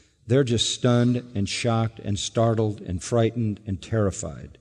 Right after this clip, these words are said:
And then comes the final point, convincing proofs. Convincing proofs. He said to them,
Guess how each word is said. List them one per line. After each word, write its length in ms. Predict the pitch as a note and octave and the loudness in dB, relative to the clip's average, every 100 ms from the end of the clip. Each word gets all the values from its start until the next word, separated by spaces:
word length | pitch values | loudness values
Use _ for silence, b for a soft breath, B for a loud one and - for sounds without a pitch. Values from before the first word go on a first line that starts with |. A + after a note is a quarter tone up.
| _ _ _ _ _ _ _ _ _ _ _ _ _ _ _ _ _ _ _ | _ _ _ _ _ _ _ _ _ _ _ _ _ _ _ _ _ _ _
And 180 | - A2 | 0 4
then 240 | B2 G3 G#3 | 6 6 4
comes 380 | D3 C3+ A#2+ | 4 4 4
the 100 | - | 0
final 360 | A2 D3 D3 A#2 | -2 2 2 2
point, 360 | - C#3+ A#2 A2 - - _ - | 0 2 2 0 -10 -20 _ -6
convincing 520 | B2 G#2+ C#3+ C#3+ A2 | -2 2 2 2 -2
proofs. 540 | - D#3+ A2+ - - - _ _ _ _ _ _ _ _ - | -2 -2 -4 -6 -12 -14 _ _ _ _ _ _ _ _ -2
Convincing 600 | B2+ A2+ C#3+ C#3 A#2 A2 | 0 4 2 2 -2 -2
proofs. 500 | C3 A#2 - - - - _ _ _ _ _ _ _ _ _ _ _ _ _ _ _ _ _ _ _ _ _ _ _ - | 0 0 -2 -8 -14 -20 _ _ _ _ _ _ _ _ _ _ _ _ _ _ _ _ _ _ _ _ _ _ _ -4
He 180 | A#2 | 0
said 280 | E3+ - G3+ | 2 2 2
to 80 | A2+ | 2
them, 260 | F2 D#2 | 0 -2